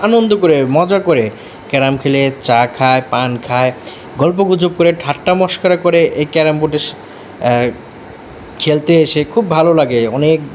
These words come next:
ছোটোকালের শৈশব, স্মৃতি, ইতিহাস তখন মনে পড়ে যায়, অনেকেরই মনে পড়ে যাবে এই ক্যারাম বোর্ড খেলা দেখে। অনেকে কার সাথে খেলেছে,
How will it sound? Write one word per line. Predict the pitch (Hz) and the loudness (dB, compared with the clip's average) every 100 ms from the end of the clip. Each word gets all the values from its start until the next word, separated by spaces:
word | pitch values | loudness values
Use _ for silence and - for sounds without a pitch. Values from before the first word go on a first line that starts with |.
| - | -16
ছোটোকালের | - 151 147 147 143 | -8 -4 0 0 0
শৈশব, | 135 147 139 - 139 - | -2 -2 -2 -2 -4 -4
স্মৃতি, | 151 147 - 135 | -8 -8 -2 -2
ইতিহাস | 135 135 120 131 131 - - - - | 0 -2 0 0 -2 -10 -16 -18 -4
তখন | 151 147 160 143 | -4 0 0 2
মনে | 123 156 233 | 2 2 2
পড়ে | 220 170 | 2 2
যায়, | 123 117 107 | 2 -2 0
অনেকেরই | 104 147 180 233 | 0 -2 2 2
মনে | 240 226 220 | 4 4 2
পড়ে | 202 190 | 2 2
যাবে | 170 165 165 165 - - - | 2 2 2 0 -6 -20 -10
এই | 135 | -6
ক্যারাম | - 156 151 | 0 2 2
বোর্ড | 156 156 | 0 -2
খেলা | - 147 | 0 0
দেখে। | 160 156 151 139 | 2 0 0 0
অনেকে | 131 147 160 160 156 | 0 0 -2 -4 0
কার | 135 | 0
সাথে | 147 165 156 | 0 -4 -10
খেলেছে, | - 156 147 | -4 -4 0